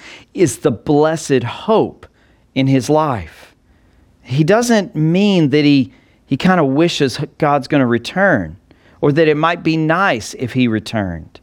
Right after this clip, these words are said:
He means that he has absolute confidence in Jesus' return. Peter says the same thing. Uh, Peter, when you go into First Peter chapter three, uh, in verse fifteen,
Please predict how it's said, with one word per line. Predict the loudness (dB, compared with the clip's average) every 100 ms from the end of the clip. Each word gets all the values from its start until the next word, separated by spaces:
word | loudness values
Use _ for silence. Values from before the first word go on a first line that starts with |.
| _ _ _ _
He | _ 2
means | 4 4 2 0 -2 -4 -10 _ _ _ _ -2
that | 2
he | 2 2
has | 2 -2 -4
absolute | -4 -2 -4 -6 -2 -2 -2
confidence | -4 -4 -4 -8 -8 -8 -10 -18 -20 -20 -20 _
in | -2 0
Jesus' | 0 -2 -4 -6 -6 -6
return. | -8 -6 -6 -8 -14 _ _ -20 -20 -20 -20 -20 -6
Peter | 0 2 4 2
says | 2 0 0
the | -6
same | 0 0 0
thing. | -2 -2 -2 -8 -16 _ _ _ _ -4
Uh, | -2 -2
Peter, | 0 2 4 2
when | 2 2
you |
go | 2 2 2
into | 0
First | 0 -2 -2 -6
Peter | -6 -2 0
chapter | 0 -4 -4 -4
three, | -6 -2 0 2 2 -2 -8 -18 -20 _
uh, | -2 2
in | 2 2
verse | 2 0 0
fifteen, | -2 0 -2 2 2 0